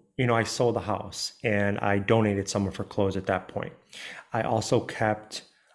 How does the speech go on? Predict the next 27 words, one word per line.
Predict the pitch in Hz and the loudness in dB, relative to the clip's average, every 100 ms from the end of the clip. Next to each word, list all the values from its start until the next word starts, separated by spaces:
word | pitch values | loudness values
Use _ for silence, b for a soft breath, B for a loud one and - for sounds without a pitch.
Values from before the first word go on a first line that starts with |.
| - | -6
a | 110 | 2
bunch | 113 110 | 2 4
of | 110 - | 0 -2
clothes | - 104 104 - | 0 2 2 -2
for | 107 | -4
her | 95 | -2
daughter, | 110 131 110 - - - _ - | 2 4 4 2 -8 -18 _ -8
my | 110 | -6
stepdaughter. | - 113 - 92 - 87 - _ _ B B B _ | -2 -2 0 -2 -2 -8 -16 _ _ B B B _
You | 107 | 0
know, | 98 | 2
so | 101 107 | 2 2
I | 98 | 2
said, | 92 101 80 | 0 -4 -2
"Here, | 85 123 123 | 0 2 2
you | 113 | 2
know, | 107 110 - - | 2 2 -6 2
go | 120 147 | 4 6
in | |
this | 147 | 4
closet, | - 135 123 127 131 - _ _ _ _ - | 2 2 2 2 -4 -8 _ _ _ _ -4
tell | 127 | -2
me | 123 | 0
what | 117 110 | -2 -2
you | 113 | -2
wanna | 104 | -2
keep." | 101 117 | -2 -4